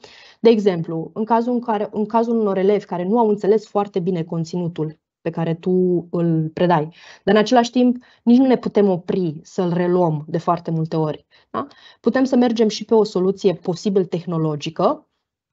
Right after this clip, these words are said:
da? Îl rugăm pe copil să afle de la chat G P T șase lucruri noi despre conținutul respectiv și să ne și povestească cum chat G P T a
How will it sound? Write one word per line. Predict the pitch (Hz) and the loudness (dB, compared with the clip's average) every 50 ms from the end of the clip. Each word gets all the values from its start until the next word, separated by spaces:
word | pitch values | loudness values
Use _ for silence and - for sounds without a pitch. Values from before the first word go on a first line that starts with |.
| _ _ | _ _
da? | - 226 240 247 240 - _ | -10 -8 -8 -8 -10 -12 _
Îl | 170 185 190 190 185 175 180 | 0 4 4 4 4 2 -2
rugăm | 190 190 180 208 214 214 | -4 -2 0 2 2 2
pe | 214 208 | 0 -2
copil | 208 - 190 170 - - 208 247 262 277 277 - - - - - - - _ _ _ _ | -2 -2 -6 -6 -2 0 2 2 2 0 -2 -6 -12 -20 -20 -20 -20 -20 _ _ _ _
să | _ - - - - 233 247 262 277 277 277 277 277 269 - - _ _ _ _ _ _ _ - | _ -20 -4 0 2 4 4 4 4 2 2 0 -2 -2 -6 -10 _ _ _ _ _ _ _ 4
afle | 214 247 277 302 294 - - 180 185 196 247 | 6 6 6 6 2 -2 -6 -4 -4 -4 -4
de | 208 180 190 | -4 -4 -2
la | 208 202 185 | -2 -2 -2
chat | 190 - - 240 233 202 | -4 -2 -2 -2 -2 -2
G | 175 - 190 | -2 -4 -6
P | - 180 165 170 | -4 -6 -10 -2
T | - 277 294 302 302 294 285 285 - _ _ _ _ _ | 2 4 4 6 4 4 2 -2 -6 _ _ _ _ _
șase | - - - 294 294 285 294 247 | -16 -2 2 2 2 2 2 0
lucruri | 226 247 247 240 - 208 190 196 | 0 0 -2 -2 -4 -4 -4 -2
noi | 208 220 233 220 | -2 -2 -2 -2
despre | 208 196 190 - - 202 190 190 190 _ _ _ | -2 -4 -8 -6 -6 -6 -6 -6 -8 _ _ _
conținutul | - 202 196 196 - 220 208 214 175 170 | -4 -4 -4 -2 -4 -4 -4 -4 -4 -4
respectiv | 175 170 170 - - 190 - - 196 165 - - _ | -6 -8 -8 -8 -10 -12 -6 -4 -4 -4 -4 -6 _
și | - - - 233 | -14 -4 -2 -2
să | 214 - 233 214 - - - | 0 0 0 -2 -2 -4 -4
ne | 226 226 220 | 0 2 2
și | 214 - - 294 | 2 0 0 -2
povestească | 294 - 269 240 233 226 226 - - 262 254 - - - 202 196 | 2 2 2 2 2 0 0 0 2 2 2 0 -2 -4 -4 -4
cum | - _ - 226 226 | -2 _ -2 -2 -2
chat | 226 - 214 208 196 | 0 0 0 0 0
G | 202 | -2
P | 202 202 | -6 -4
T | 202 - | -2 0
a | 214 202 190 | 0 0 -2